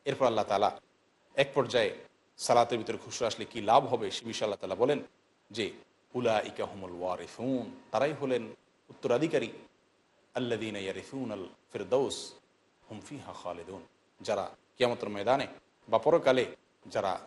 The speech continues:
জান্নাতুল ফিরদাউসের অধিকারী হবেন, তারা হলো এরা, যাদের মধ্যে এই গুণগুলো আছে। তার প্রথমটি হলো খুশু। সম্মানিত সুধী, এখান থেকে স্পষ্ট আমরা বুঝতে পারলাম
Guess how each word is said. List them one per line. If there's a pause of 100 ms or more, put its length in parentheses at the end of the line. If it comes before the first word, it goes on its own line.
(120)
জান্নাতুল
ফিরদাউসের (100)
অধিকারী
হবেন, (360)
তারা
হলো
এরা, (240)
যাদের
মধ্যে
এই
গুণগুলো
আছে। (240)
তার
প্রথমটি
হলো (160)
খুশু। (1000)
সম্মানিত
সুধী, (480)
এখান
থেকে
স্পষ্ট
আমরা
বুঝতে
পারলাম